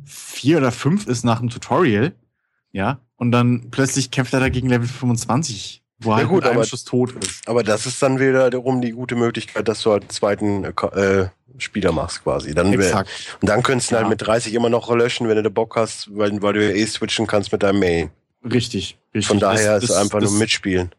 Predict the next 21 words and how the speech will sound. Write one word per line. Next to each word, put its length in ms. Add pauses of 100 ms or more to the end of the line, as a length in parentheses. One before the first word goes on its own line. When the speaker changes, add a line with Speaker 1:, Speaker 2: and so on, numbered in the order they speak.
(120)
Speaker 1:
ja, 240
eben, 240
das, 240
das 200
wär 120
dann 160
die 100
einzige, 600 (520)
die 80
einzige, 600
äh, 260
Variante, 480
wo 100
ich 100
dann 140
sag, 140
okay, 400
das 180
ist 160
halt 240
mein, 380